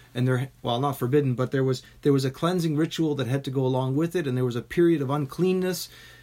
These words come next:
Joseph gave up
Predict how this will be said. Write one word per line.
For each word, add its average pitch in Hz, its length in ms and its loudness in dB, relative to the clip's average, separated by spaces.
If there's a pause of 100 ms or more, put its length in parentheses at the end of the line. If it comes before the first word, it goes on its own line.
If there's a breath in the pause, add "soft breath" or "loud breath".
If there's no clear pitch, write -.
(2250 loud breath)
Joseph 165 400 4
gave 170 240 6
up 170 200 -2